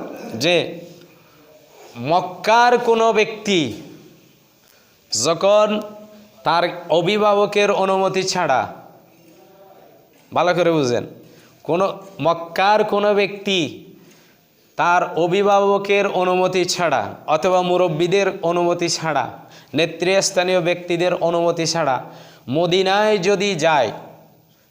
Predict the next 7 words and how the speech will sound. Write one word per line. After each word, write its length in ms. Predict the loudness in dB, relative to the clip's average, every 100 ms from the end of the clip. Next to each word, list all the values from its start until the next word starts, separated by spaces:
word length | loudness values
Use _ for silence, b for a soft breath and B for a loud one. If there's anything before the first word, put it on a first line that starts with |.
| -4
তাহলে 220 | 0 0
তাকে 380 | 0 -2 0 0
মক্কাবাসীদের 720 | -2 0 2 2 0 -2 0
কাছে 280 | 0 -2 -2
ফেরত 240 | -2 -2
দিতে 220 | -2 -2
হবে। 280 | -2 -2 -10